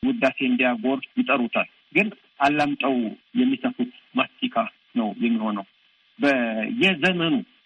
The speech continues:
በአፄ ኃይለ ሥላሴ ዘመንም ብትል፣ በጓድ መንግስቱ ኃይለማርያም ዘመን ብትል፣ በአቶ መለስ ዜናዊ ዘመንም፣ በኃይለማርያም ደሳለኝ፣ በዶክተር አብይ አህመድም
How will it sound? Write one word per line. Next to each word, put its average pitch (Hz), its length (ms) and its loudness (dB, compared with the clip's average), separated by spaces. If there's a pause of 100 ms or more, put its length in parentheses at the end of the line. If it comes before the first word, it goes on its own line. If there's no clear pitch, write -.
(120)
በአፄ 107 420 -2
ኃይለ 120 220 0
ሥላሴ 127 400 -2
ዘመንም 139 400 0
ብትል፣ 139 380 -4 (320)
በጓድ 110 840 -2
መንግስቱ 123 340 0
ኃይለማርያም 127 480 0
ዘመን 139 280 0
ብትል፣ 143 320 -4 (680)
በአቶ 107 720 -4
መለስ 127 300 0
ዜናዊ 139 320 0
ዘመንም፣ 147 400 -2 (720)
በኃይለማርያም 131 500 0
ደሳለኝ፣ 147 420 -2 (280)
በዶክተር 131 420 -4
አብይ 139 220 0
አህመድም 143 380 -2